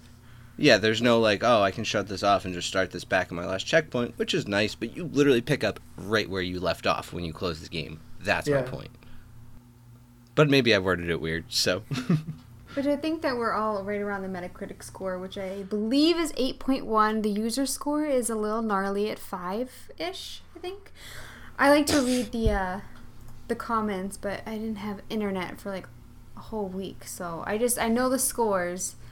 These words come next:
Speaker 3: but yeah, we're right around there.
Speaker 2: But yeah, so we're, so we're pretty close to the Metacritic score. But, uh, right now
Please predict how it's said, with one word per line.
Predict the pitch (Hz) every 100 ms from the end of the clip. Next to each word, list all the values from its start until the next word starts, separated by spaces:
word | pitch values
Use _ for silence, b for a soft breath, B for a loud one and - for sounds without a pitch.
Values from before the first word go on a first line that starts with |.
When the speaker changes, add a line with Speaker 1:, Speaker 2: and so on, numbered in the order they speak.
| b b b -
Speaker 3:
but | 233 214 - - - 320
yeah, | 415
we're | 381
right | 349 359
around | 370 403 330
there. | 196 196 202 - - -
Speaker 2:
But | -
yeah, | 170 160 135
so | -
we're, | 196 208
so | -
we're | 240 285
pretty | 311 349
close | - 214 -
to |
the | 151
Metacritic | 139 135 135 120
score. | - 127 123 117 - b b b b b -
But, | 156
uh, | 156 143 135 127 -
right | 160 233
now | 226 214 196